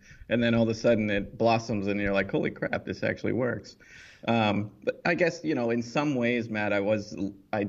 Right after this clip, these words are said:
I always have considered myself a little bit of an activist. That's why I'm, I think I've,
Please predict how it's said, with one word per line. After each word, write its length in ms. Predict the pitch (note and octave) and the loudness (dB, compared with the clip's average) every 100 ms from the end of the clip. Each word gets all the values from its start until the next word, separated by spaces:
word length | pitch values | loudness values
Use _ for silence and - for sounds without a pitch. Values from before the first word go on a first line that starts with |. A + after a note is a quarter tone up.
| G2 | -2
I 160 | - A2 | 0 4
always 280 | A2+ B2 A#2 | 6 6 4
have 140 | G2+ | -2
considered 320 | - G#2 A2+ | -2 0 0
myself 420 | G#2 G2 - G2+ F#2 | 2 0 0 -2 0
a 40 | |
little 240 | G2 G#2+ | 2 2
bit 220 | G#2 G#2 G2 | 4 2 2
of 140 | F#2+ | 0
an 80 | F2+ | 0
activist. 720 | F#2 F#2 G2+ G#2 G#2+ - - _ - _ | -2 -2 -2 -2 -2 -6 -20 _ -20 _
That's 220 | G#2+ G#2+ | -8 -6
why 300 | G#2 G#2 G#2 | 2 4 4
I'm, 300 | G2+ G2 G2 - _ | 4 2 -2 -10 _
I 80 | G#2 | -4
think 280 | F#2+ A2 - | -2 -4 0
I've, 240 | G2+ G2 | 0 0